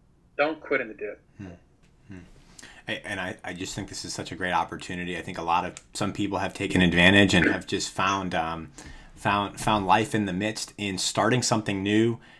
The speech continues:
Speaker 2: um, creating, innovating, um, maybe even, you know, f-, realizing that the, the job that, that they were in or the place that they were in actually wasn't g-,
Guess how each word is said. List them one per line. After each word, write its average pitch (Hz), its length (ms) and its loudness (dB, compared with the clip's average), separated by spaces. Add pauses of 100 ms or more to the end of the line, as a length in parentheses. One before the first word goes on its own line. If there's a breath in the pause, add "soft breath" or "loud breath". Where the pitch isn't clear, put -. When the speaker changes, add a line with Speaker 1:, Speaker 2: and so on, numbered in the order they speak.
(120)
Speaker 2:
um, 90 300 0
creating, 113 840 4
innovating, 107 720 2 (440 soft breath)
um, 90 420 2
maybe 165 260 4
even, 151 340 4
you 107 160 0
know, 123 260 0 (180)
f-, - 140 -12 (360)
realizing 127 520 6
that 110 280 0 (160)
the, 95 220 -8 (160)
the 101 120 -4
job 107 380 6
that, 101 280 0
that 92 180 -4
they 98 140 0
were 101 180 0
in 110 220 0
or 107 80 0
the - 80 -8
place 131 300 -2
that 104 120 -2
they 104 100 0
were 101 160 0
in 104 180 0
actually 113 260 0
wasn't 113 460 2 (220)
g-, 107 100 -4